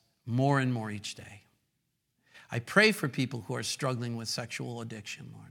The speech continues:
I pray for people who are in bondage, whose, whose very bodies, Lord, are, are leading them to places they do not want to go in their heart, and yet there they are. I pray for our young people,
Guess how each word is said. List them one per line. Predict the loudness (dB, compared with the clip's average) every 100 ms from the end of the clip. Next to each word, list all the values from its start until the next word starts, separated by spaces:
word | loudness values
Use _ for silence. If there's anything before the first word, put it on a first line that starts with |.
| -12
I |
pray | -2 2
for | 2 0
people | -2 -4 -4
who | -2
are | -2
in | 0 -2
bondage, | -2 -2 -4 -6 -8 -10 -12 _ _ _ _ _ _ _ _ _ _ _ 4
whose, | 4 4 2
whose | 4 4
very | 6 6 8
bodies, | 6 8 8 6 -2 -6
Lord, | -8 -10 -14 -2
are, | 0 0 -4
are | -6 -6 -8 -14 _ _ _ _ 2
leading | 6 8 8 6 6
them | 6 4 2 -2
to | -4
places | -4 -2 -2 0 -2 -4
they | -6
do | -4 0 2
not | 2 -2
want | -4
to | -4
go | -6 -6
in | -8
their |
heart, | -10 -10 -12 -10
and | -8 -8
yet | -8 -12 -12
there | -10
they | -10
are. | -12 -14 -18 -20 _ _ _ _ _ _ _ _ _ _ _ 0
I | 4
pray | 8 8
for | 8 6
our | 8
young | 8 8 8
people, | 6 2 0 -6